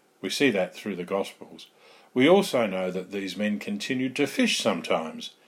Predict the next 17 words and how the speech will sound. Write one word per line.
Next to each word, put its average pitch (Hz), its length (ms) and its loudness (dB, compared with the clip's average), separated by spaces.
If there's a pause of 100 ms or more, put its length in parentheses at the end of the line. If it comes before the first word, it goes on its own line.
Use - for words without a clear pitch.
(260)
until 117 280 2
after 113 320 4
the 104 120 -2
resurrection. 110 800 0 (760)
Jesus 95 320 -2
met 143 200 0
them 80 120 -6
after - 320 -8
the 87 100 -10
resurrection 98 840 -4 (320)
when 113 160 2
they 107 100 4
were 117 140 2
fishing 87 420 -6
on 82 140 -12
the 78 100 -8
lake. 87 400 -8